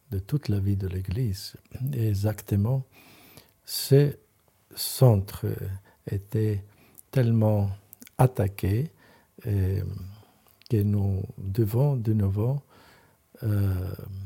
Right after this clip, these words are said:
mettre au centre Dieu. Pendant la célébration de la liturgie, je me réfère à la messe nouvelle, parce que est évident que dans la structure de la messe nouvelle et dans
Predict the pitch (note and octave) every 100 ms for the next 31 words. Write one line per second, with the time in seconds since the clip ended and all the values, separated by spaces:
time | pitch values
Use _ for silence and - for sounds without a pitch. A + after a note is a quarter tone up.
0 | G2 G#2 - A2+ A#2 - - A2 G#2+ -
1 | G2+ - B2 A#2 - - G2 F#2 F#2+ C#3
2 | C#3+ _ _ _ _ _ - _ _ _
3 | _ - G#2+ A2 D3 G#2+ F#2+ G#2+ F#2+ F#2+
4 | G#2 G2 - G#2+ G2+ G2 G2 G2 G2 A2
5 | - - B2+ F3+ - _ - G2 G2+ G#2
6 | G2 F#2 F2+ G2 - A2 G#2+ - - -
7 | - _ - G2+ F#2+ F#2+ G2 F#2+ - -
8 | - - _ _ _ _ _ _ _ -
9 | A2 A2 G#2+ A#2+ D#3 C3 F2+ F#2 - -
10 | F2+ F2+ F#2 G2+ F#2+ F#2+ F2+ F#2+ G2 G#2+
11 | C3+ C#3 - F#2+ F#2+ F#2+ G2 - - -
12 | _ _ A2 G#2 G#2 G2+ G2 F#2+ - -
13 | - - - C3 C3 A#2 A2+ A#2 A#2 A2+
14 | - A#2 A2 G#2+ A2 G#2 G2+ F#2 F#2+ F#2+